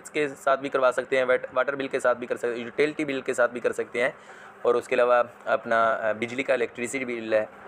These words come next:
इलेक्ट्रिसिटी, उसके साथ भी अपनी वेरिफिकेशन करवा सकते हैं। तो लाइवनेस अगर वो ओपन ना हो रही हो सेल्फी, वो जो काइनेट वाली ओप-, अ, अपलोड करने के लिए, तो लाइवनेस के ऊपर आपने क्लिक करना है। तो लाइवनेस के ऊपर जाकर आप उनको अपनी लाइव, अ, जो कि सेल्फी दिखा दें, ठीक है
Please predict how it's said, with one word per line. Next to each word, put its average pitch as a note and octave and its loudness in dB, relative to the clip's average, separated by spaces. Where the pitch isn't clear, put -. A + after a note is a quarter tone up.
इलेक्ट्रिसिटी, A2+ -4
उसके B2 -4
साथ A2 2
भी A#2 -4
अपनी A2 -4
वेरिफिकेशन G#2+ -4
करवा G2+ 2
सकते G2 -4
हैं। F#2 -4
तो G#2 6
लाइवनेस B2+ 0
अगर C#3 4
वो C3+ 6
ओपन B2+ 2
ना A#2+ 2
हो E3+ 2
रही D3 -2
हो C3+ 2
सेल्फी, C3 0
वो A#2 2
जो B2 2
काइनेट A#2 0
वाली A#2+ 2
ओप-, A#2 -2
अ, B2 2
अपलोड G#2+ 4
करने B2 0
के A#2+ 2
लिए, C3 2
तो B2 -8
लाइवनेस A#2 0
के - -2
ऊपर A#2 2
आपने A2 0
क्लिक A#2+ -6
करना B2+ 2
है। - -2
तो G#2 4
लाइवनेस A#2 0
के - -2
ऊपर A2+ 0
जाकर G#2+ 2
आप A2+ 2
उनको A2 4
अपनी A2+ 0
लाइव, B2 0
अ, A2+ 6
जो G#2 0
कि G#2+ -2
सेल्फी A2 0
दिखा G#2 -2
दें, F#2 -6
ठीक A2+ -6
है - -6